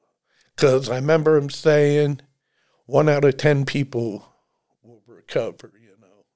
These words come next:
I thought, "Man, I'm back here," you know. So that's a Saturday. It's about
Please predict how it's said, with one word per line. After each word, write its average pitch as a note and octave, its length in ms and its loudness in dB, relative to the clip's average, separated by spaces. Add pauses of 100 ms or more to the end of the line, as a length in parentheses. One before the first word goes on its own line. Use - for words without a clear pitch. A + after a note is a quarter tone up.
(600)
I - 120 -20 (100)
thought, - 260 -20 (1000)
"Man, - 260 -20 (380)
I'm G#2+ 80 -20 (100)
back G#2 380 -14
here," G2 320 -16
you G#2+ 160 -20
know. G#2+ 300 -20
So G2+ 420 -20 (280)
that's D#3+ 300 0
a D3 60 -6
Saturday. C#3 960 2
It's C3 180 -4
about C3 460 0